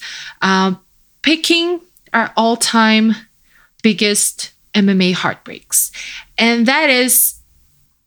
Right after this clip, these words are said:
very broad. I set no rules. When I talked to Gabriel, I said,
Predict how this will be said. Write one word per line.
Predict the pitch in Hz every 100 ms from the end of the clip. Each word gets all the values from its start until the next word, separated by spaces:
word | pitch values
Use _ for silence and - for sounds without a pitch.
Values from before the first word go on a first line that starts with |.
| -
very | 208 247 269 254
broad. | 190 180 - - _ _ _ -
I | 190 202 202
set | - 220
no | 233 254 294
rules. | 262 233 233 254 - - -
When | 226 233
I | 262
talked | 285 285
to | 302
Gabriel, | 269 269 262 254
I | 240
said, | 240 - 208 196